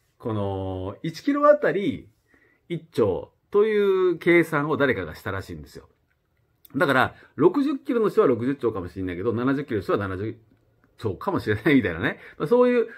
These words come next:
ふうな、まあ、計算をした人がいたということで、えー、一番有名なのが六十兆って言われてるんですが、イタリアのですね、生理学者によると、えー、三十七兆っていうのがね、まあ、正解じゃないだろうかっていう人も中にはいるんですよ。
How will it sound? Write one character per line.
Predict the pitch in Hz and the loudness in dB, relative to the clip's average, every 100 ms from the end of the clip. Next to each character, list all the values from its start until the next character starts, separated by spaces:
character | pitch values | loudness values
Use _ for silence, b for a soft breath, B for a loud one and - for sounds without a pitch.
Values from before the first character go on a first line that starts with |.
| B - | B -2
ふ | 202 226 | 0 4
う | 190 | 4
な、 | 165 127 98 | 4 0 -2
ま | 123 117 | -2 -4
あ、 | 104 | -2
計 | 127 123 | 0 0
算 | 107 120 120 | 0 -4 -4
を | 123 | -4
し | |
た | - | -6
人 | 110 131 | -6 -6
が | 101 | -6
い | - | -6
た | 127 | -4
と | 107 | -4
い | |
う | 123 | -4
こ | |
と | 226 | 0
で、 | 214 107 B B 113 | 2 2 B B -4
え | 113 110 110 | 0 2 2
ー、 | 110 | 0
一 | 107 | -4
番 | 113 110 | -4 -2
有 | 110 | -2
名 | 104 | -2
な | 104 | -4
の | 98 | -2
が | 160 | -2
六 | 120 98 | -2 -4
十 | 98 98 | -6 -8
兆 | - 78 | -8 -10
っ | |
て | 78 | -10
言 | |
わ | 87 | -8
れ | |
て | 101 | -8
る | 87 | -10
ん | |
で | 80 | -10
す | 90 | -10
が、 | 85 | -8
イ | 110 | -6
タ | 226 269 | -4 0
リ | 262 | 0
ア | 254 | 2
の | 233 | 0
で | 107 | -2
す | 92 | -6
ね、 | |
生 | 82 104 | -6 -6
理 | 101 | -6
学 | 101 | -8
者 | 92 | -10
に | 78 | -12
よ | 76 | -14
る | 76 | -4
と、 | 110 110 98 B B B - | 0 2 0 B B B -4
え | 98 101 98 95 92 90 90 87 | 0 2 2 0 -4 -4 -6 -8
ー、 | - | -6
三 | 311 330 | -2 0
十 | 131 | 0
七 | 98 113 156 | -2 -2 -2
兆 | 120 87 76 - _ _ _ _ _ 139 | -2 -2 -4 -10 _ _ _ _ _ -14
っ | |
て | 110 | -8
い | 98 | -6
う | |
の | 85 | -6
が | 82 | -8
ね、 | 82 82 | -8 -10
ま | 85 82 78 76 69 69 | -8 -8 -10 -10 -14 -18
あ、 | _ _ _ - | _ _ _ -10
正 | 110 | -8
解 | 104 | -6
じ | 98 | -6
ゃ | |
な | 90 | -8
い | 85 | -8
だ | |
ろ | 80 | -12
う | |
か | 78 78 | -14 -20
っ | |
て | - 202 | -12 -4
い | 233 | -4
う | |
人 | 214 226 | 2 2
も | 117 | 2
中 | 110 90 | -2 -4
に | |
は | 76 | -8
い | 78 | -10
る | |
ん | 78 | -12
で | |
す | - | -16
よ。 | - | -20